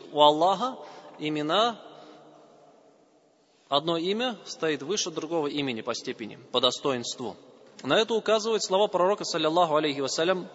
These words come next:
во мно-, в нескольких хадисах, где он говорит о том, что у Аллаха, субхану ва тааля, есть величайшее имя, Исмуль А'зам. Не говорили? Да. Исмуль А'зам называется по-арабски.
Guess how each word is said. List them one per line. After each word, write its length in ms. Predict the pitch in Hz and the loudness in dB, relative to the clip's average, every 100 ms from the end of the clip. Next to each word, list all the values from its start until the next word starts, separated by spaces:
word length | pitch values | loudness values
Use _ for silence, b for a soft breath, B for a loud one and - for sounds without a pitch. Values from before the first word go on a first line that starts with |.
| B B B - | B B B 2
во 140 | 143 | 4
мно-, 260 | 175 196 151 | 6 2 2
в 60 | |
нескольких 460 | 180 208 175 151 160 | 0 0 -2 -6 -2
хадисах, 580 | - 151 151 147 214 - - - - - - | 4 4 4 0 -2 -4 -10 -20 -20 -20 -14
где 200 | 135 185 | 0 2
он 100 | 220 | 4
говорит 320 | 185 196 240 - - - - - - - - B B B B B B _ _ _ _ _ _ _ - | 4 2 0 -8 -20 -20 -20 -20 -20 -20 -20 B B B B B B _ _ _ _ _ _ _ 4
о 140 | 147 | 4
том, 180 | - 254 | 6 0
что 200 | - 202 | 2 6
у 40 | |
Аллаха, 400 | 196 196 226 196 | 6 6 4 4
субхану 460 | 196 185 - 202 180 | -2 -6 -2 0 0
ва 100 | 170 | 0
тааля, 220 | 202 196 | 0 0
есть 340 | 175 196 196 B B - | 0 -2 -4 B B -8
величайшее 840 | 147 156 151 180 185 170 165 156 | -2 0 0 2 2 2 0 -2
имя, 440 | 156 190 160 110 101 - - - - | -2 -2 -2 -2 -6 -16 -20 -20 -10
Исмуль 340 | 147 - 147 | -8 -4 -2
А'зам. 480 | 139 143 131 117 98 - - - - - - - - | 2 2 2 -2 -8 -12 -20 -20 -20 -20 -20 -20 -16
Не 100 | 123 | -10
говорили? 340 | 120 175 160 - _ _ _ _ _ _ _ - | -8 -8 -10 -16 _ _ _ _ _ _ _ -20
Да. 200 | 113 170 B B B B B | -18 -18 B B B B B
Исмуль 340 | 151 - 165 165 | -8 -4 0 6
А'зам 440 | 175 156 139 113 | 8 8 4 0
называется 440 | 113 110 104 95 | -4 -6 -6 -6
по-арабски. 460 | - 107 107 - 113 | -2 -2 -2 -8 -14